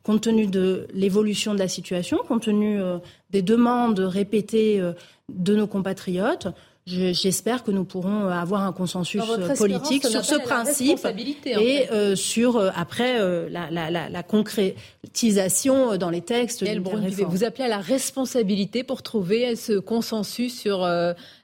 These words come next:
Speaker 2: euh, les institutions et sur, euh, justement cette
Speaker 1: Mais
Speaker 2: facilitation du référendum ?
Speaker 1: Oui, et j'appelle à la responsabilité plus largement, d'ailleurs. Parce que, euh, finalement, nous devons tous collectivement tirer les conclusions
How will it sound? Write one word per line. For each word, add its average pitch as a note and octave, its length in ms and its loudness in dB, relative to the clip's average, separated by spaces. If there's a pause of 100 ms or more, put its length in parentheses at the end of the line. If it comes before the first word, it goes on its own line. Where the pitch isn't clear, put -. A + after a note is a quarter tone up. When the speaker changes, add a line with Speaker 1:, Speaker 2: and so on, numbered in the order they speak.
Speaker 2:
euh, F3 100 -2
les F3+ 220 0
institutions G3+ 640 -4
et G3+ 100 0
sur, F#3 320 -4
euh, F3 120 0
justement F#3 400 -4
cette G3 200 -6
Speaker 1:
Mais A#3+ 120 2
Speaker 2:
facilitation G3 680 -6
du G#3 100 -2
référendum ? G3 600 -4 (420)
Speaker 1:
Oui, C#4+ 180 4 (220)
et A#3 100 0
j'appelle C#4 380 0
à A#3+ 80 -2
la G#3+ 120 -2
responsabilité A3 760 -4
plus B3 200 -6
largement, A3 560 0 (360)
d'ailleurs. F3+ 360 -4 (280)
Parce G#3 240 -6
que, C#4+ 380 2
euh, G3+ 580 -4 (120)
finalement, C4+ 420 2
nous C4+ 120 4
devons G#3 260 -2
tous E4+ 340 -6
collectivement A3+ 720 -2
tirer C4 320 -4
les D4 120 0
conclusions G#3+ 760 -2